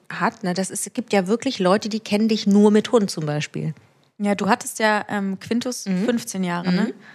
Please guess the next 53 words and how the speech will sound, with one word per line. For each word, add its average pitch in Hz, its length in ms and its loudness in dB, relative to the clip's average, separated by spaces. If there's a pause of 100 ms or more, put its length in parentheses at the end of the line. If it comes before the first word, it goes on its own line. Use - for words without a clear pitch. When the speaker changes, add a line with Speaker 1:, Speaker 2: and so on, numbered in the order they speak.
(500)
Speaker 2:
Ja, - 120 -8
das 185 160 -6
ist - 160 -8
natürlich, 208 280 -4
Speaker 1:
Das - 80 -2
Speaker 2:
das 220 160 2
Speaker 1:
ist - 80 -2
Speaker 2:
ist - 40 -4
ja - 80 4
Speaker 1:
brutal. 233 380 2
Speaker 2:
wie - 40 -18
deine 220 280 2
zweite 226 400 -2
Hälfte. 240 380 -6
Das 202 120 -4
ist - 160 -8
ja 226 80 -8
eigentlich 240 440 -4
so - 120 -8
ein 226 220 0 (680)
Speaker 1:
Ja, 285 100 4
gehört 180 280 4
halt 185 180 2
eisenhart 214 600 0 (160)
zu - 160 -6
dir. 160 240 0
Und 175 100 0
wenn 185 140 6
du 185 80 4
allein, 170 460 4
allein 240 500 0
bist, - 440 -4
äh, 262 460 0
ne, 240 180 2
mit 226 180 2
dem 220 180 2
Hund 240 260 4
und 185 160 2 (220)
jetzt, - 260 0
ich - 160 -4
hab 170 140 2
ja 175 120 6
nicht 180 320 0
so, - 120 -6 (100)
ich, - 160 -2
meine 170 220 2
Familie 175 420 6
ist - 160 2
ja 170 60 -2
ein 165 80 -2
bisschen 170 260 -2
weiter 165 300 2
weg. 262 240 -2